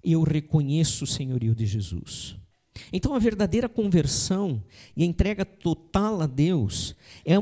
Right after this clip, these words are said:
na verdade, o pré-requisito número um para o batismo. Essa é a verdade. Então,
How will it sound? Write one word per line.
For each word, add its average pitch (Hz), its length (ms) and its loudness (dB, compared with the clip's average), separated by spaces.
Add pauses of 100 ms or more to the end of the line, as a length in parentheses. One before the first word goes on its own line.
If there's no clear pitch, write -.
na 202 180 2
verdade, 196 440 -2
o - 20 -6
pré-requisito 208 640 0
número 202 300 0
um 220 160 0
para 196 180 -2
o 175 40 -2
batismo. 160 600 -2 (1600)
Essa 190 260 -2
é - 20 -4
a - 20 -4
verdade. - 480 -12 (680)
Então, 220 320 -2